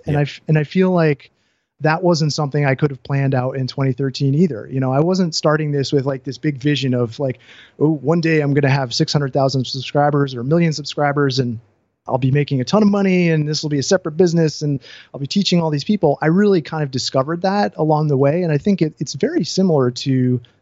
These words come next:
Speaker 1: the design process. You
Speaker 2: Yeah.
Speaker 1: know, we start off with an idea and we iterate on that idea and we find out what's working and what's not working. And we continually are evolving and making it better. And I, that's really how I see this channel. As you said,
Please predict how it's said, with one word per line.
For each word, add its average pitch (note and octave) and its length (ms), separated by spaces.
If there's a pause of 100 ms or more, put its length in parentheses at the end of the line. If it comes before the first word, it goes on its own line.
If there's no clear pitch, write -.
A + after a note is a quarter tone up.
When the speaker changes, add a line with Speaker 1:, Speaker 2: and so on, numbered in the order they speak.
(140)
Speaker 1:
the D3 60
design D3+ 340
process. - 600
You - 80
Speaker 2:
Yeah. B2 80
Speaker 1:
know, C3 80
we C3+ 120
start C#3 300
off C#3 180
with C#3 120
an C3 80
idea C3 580
and C3 420 (400)
we C#3 200
iterate D3 360
on D#3 140
that D#3+ 140
idea E3 520
and C3+ 120
we B2+ 80
find C3 260
out B2 140
what's B2 300
working C3 340
and A2+ 80
what's A#2 180
not C#3+ 160
working. D3 460
And B2+ 340 (380)
we C#3 340
continually D3+ 800 (120)
are B2+ 320 (160)
evolving D3 500
and B2+ 140
making C3+ 260
it A#2+ 120
better. D#3 320
And D3 200
I, C3+ 200 (380)
that's C3 240
really C3+ 240
how B2 220
I A#2+ 80
see B2 480
this A#2 160
channel. A#2+ 360
As B2 160
you A#2+ 60
said, A#2 260